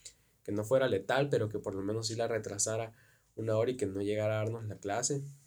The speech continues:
Aquella vez en la que de repente me iban a servir la comida y yo sabía que era hígado, entonces yo esperaba que ese plato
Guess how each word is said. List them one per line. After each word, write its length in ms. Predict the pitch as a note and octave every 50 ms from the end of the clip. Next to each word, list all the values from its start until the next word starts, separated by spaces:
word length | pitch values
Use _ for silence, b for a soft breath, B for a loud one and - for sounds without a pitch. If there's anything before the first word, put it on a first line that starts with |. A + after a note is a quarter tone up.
| _ _ - G#2+
Aquella 380 | G#2 G2+ - - G#2+ G#2+ A2
vez 240 | A2+ A#2 A#2+ A#2+ A#2+
en 120 | B2 A2
la 100 | G#2 G2+
que 240 | - - F#2+ F2 - b b b b b b b b
de 80 | - G#2
repente 380 | G2+ G2+ - A2 G#2 G#2+ B2
me 120 | A#2 A#2 A#2
iban 140 | A#2 A#2 B2+
a 40 |
servir 280 | B2+ - A#2 G#2 A2+ G#2+
la 120 | A#2 A2+
comida 380 | - G2 F#2+ G2 G#2 A#2 B2 A#2
y 80 | A2 G#2
yo 120 | G2 G#2
sabía 260 | G#2+ G#2+ G#2 G#2 G#2+
que 80 | G#2+ G#2+
era 140 | G2+ G2 G2+
hígado, 220 | G#2+ A#2 A#2 G#2+
entonces 200 | G#2 G2+ G2+ G2
yo 320 | G2 G#2 G#2 G#2+ - - - -
esperaba 640 | - - - - - G2+ G2 G2+ G#2 G#2+ A#2 A#2+ A2+
que 80 | -
ese 140 | A2 - A2
plato 400 | G#2+ - G#2+ G#2 - B2 A#2 -